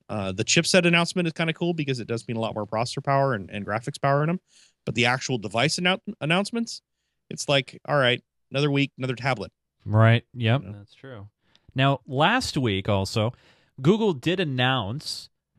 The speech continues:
Speaker 2: their newest hardware creation, and that is the Chromebook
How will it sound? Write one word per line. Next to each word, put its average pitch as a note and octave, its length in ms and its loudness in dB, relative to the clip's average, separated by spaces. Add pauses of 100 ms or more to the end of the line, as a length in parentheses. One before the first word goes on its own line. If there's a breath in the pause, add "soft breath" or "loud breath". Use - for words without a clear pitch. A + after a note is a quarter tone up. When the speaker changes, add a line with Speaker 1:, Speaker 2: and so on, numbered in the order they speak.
(240)
Speaker 2:
their B2+ 460 2
newest F3 480 0
hardware A2 480 2
creation, F#2+ 800 -4 (480)
and A#2+ 120 0
that E3 200 4
is E3 260 2
the B2+ 140 0
Chromebook F3 800 2